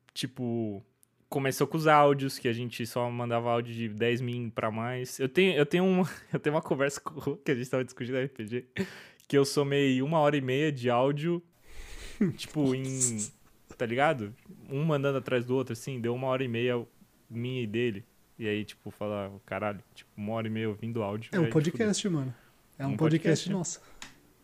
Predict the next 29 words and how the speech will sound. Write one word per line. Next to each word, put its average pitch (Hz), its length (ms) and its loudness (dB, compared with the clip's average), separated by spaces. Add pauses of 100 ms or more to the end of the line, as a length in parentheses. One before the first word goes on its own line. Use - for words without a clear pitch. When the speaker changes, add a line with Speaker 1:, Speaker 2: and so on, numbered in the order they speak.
(560)
Speaker 1:
Então 156 300 4
isso 165 140 -2
começou 180 320 2
a - 40 0
mudar 170 200 2
um 165 60 2
pouco, 131 200 -4
principalmente 151 600 -4
no, 151 800 0
quando 139 180 0
eu 143 40 6
entrei 139 200 -4
na 151 80 0
faculdade, 131 540 2
começou 113 300 -8
bastante. 110 540 -6
Que - 80 -6
daí 135 140 4
eu 143 60 2
comecei 156 340 -2
a - 20 2
desenvolver, 143 400 -2
comecei 120 320 -8
a 117 40 -4
trocar 123 220 -4
ideia, 113 300 0
comecei 117 300 -6
a - 20 -2
falar. 113 440 -2